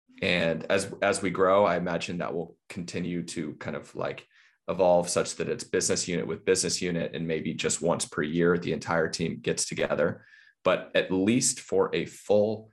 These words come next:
contiguous week a quarter, we are gonna put everyone, you know, that needs to be together, together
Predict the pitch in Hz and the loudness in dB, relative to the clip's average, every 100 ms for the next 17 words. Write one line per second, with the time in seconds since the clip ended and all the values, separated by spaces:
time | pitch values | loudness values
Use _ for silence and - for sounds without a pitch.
0 | _ - 90 - 90 90 87 - - 85 | _ -8 -6 -4 -4 -2 -2 -2 -4 -4
1 | 85 - - - 78 76 - - _ _ | -4 -10 -12 -4 0 0 -2 -6 _ _
2 | - _ 95 95 92 90 90 85 - 80 | -20 _ 0 4 4 2 -2 -2 0 0
3 | - _ _ - 95 95 92 90 87 82 | -2 _ _ -2 -2 0 -2 0 0 -2
4 | 78 - _ _ - 82 76 - _ _ | -4 -14 _ _ -8 -4 -4 -8 _ _
5 | _ _ _ - _ 110 82 87 92 - | _ _ _ -20 _ -2 0 2 0 0
6 | 90 85 85 82 76 76 - _ _ _ | 0 0 0 0 2 0 -2 _ _ _
7 | - 110 107 - 78 73 67 | -6 -2 2 2 4 2 0